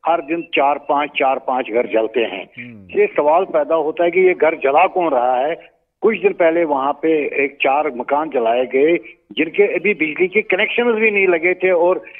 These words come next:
Speaker 1: ये Press Release India Government ने issue किया कि short circuit हुआ। लेकिन मुझे बताएं कि ये जलाओ, घेराव और लोगों को कत्ल करना, ये एक सिलसिला जारी है। मुझे बताएं कि जहाँ पे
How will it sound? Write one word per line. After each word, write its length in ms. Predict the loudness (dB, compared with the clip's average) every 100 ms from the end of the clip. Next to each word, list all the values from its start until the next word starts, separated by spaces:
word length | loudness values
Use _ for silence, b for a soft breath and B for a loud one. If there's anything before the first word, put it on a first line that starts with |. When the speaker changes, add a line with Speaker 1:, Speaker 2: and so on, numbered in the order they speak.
| 0
Speaker 1:
ये 80 | 0
Press 340 | 2 -2 -2
Release 240 | 0 0 2
India 240 | 0 0
Government 440 | 2 -2 -2 -4 -4
ने 60 |
issue 280 | -2 0 0
किया 200 | 0 0
कि 140 | 0
short 320 | 0 2 0 -2
circuit 400 | -6 -4 -4 -2
हुआ। 260 | -2 -2 B B B -4
लेकिन 240 | -2 0 0
मुझे 240 | 0 0
बताएं 440 | 0 -2 -2 -2
कि 120 | 0 0
ये 300 | 2 2 0 -6 -4
जलाओ, 480 | 0 2 2 0 -2
घेराव 720 | -2 -2 2 2 2 0 -4 B _ -4
और 160 | -2
लोगों 340 | 0 -2 -2 -4
को 200 | -2 -2
कत्ल 540 | 0 -4 0 2 2 2
करना, 420 | -2 0 -4 -6 B -2
ये 240 | 0 2 0
एक 80 | -2
सिलसिला 460 | -6 0 0 0
जारी 320 | 0 -2 0
है। 80 | -2
मुझे 260 | -2 -2 0
बताएं 460 | 0 0 0 0
कि 220 | -2 -4 -2
जहाँ 360 | -4 -2 -4 -2
पे 380 | 0 0 -2